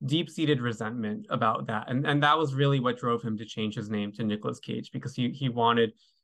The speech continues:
to, um, distance himself from the Coppola family and break out on his own.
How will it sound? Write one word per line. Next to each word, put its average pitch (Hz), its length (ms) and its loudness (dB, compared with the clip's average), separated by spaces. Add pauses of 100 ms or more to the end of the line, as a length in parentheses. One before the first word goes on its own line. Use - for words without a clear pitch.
(220)
to, 110 520 2 (340)
um, 110 500 6
distance 139 380 4
himself 110 520 0
from 107 480 0 (180)
the 127 120 -6
Coppola 107 460 -4
family 110 400 -2
and 107 140 0
break 120 220 2
out 110 160 2
on 104 140 0
his 101 180 -4
own. 104 320 -6